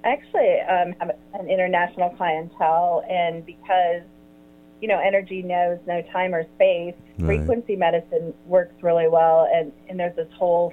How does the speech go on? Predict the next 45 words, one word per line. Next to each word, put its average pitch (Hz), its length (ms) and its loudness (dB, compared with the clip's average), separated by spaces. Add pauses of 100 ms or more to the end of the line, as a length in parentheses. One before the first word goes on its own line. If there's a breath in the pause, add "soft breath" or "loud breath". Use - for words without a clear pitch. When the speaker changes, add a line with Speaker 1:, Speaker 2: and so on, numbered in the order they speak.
(120)
Speaker 1:
field, 175 480 0
which 175 160 -10
is 165 180 -14
kind 170 140 2
of 165 60 -2
a 151 60 4 (140)
subfield 226 500 6
of 226 120 0
frequency, 269 680 -2
or 180 200 2
a - 1600 -2
more 190 160 2
general, 208 600 4 (220)
uh, 202 320 0
field 214 240 0
of 208 100 -4
frequency, 226 480 -4
which 196 120 -4
is 175 160 -10
called 165 160 2
radionics. 165 680 2 (560 loud breath)
So 214 80 4
Speaker 2:
Mm-hmm. 185 360 6
Speaker 1:
a - 40 0
lot 226 160 2
of 247 60 -8
the 240 80 -6
principles, 190 480 -6
and 180 80 -10
that's 180 180 -10
kind 220 140 -6
of 180 80 -2
an 160 100 -6
old 170 280 -2
energy 170 380 -4
word, 170 380 2
but 156 180 2
a 135 60 2
lot 165 140 2
of 165 80 -8
people 160 200 -6
might 160 200 -4
understand 160 500 -4
that 160 140 -4
better. 175 300 0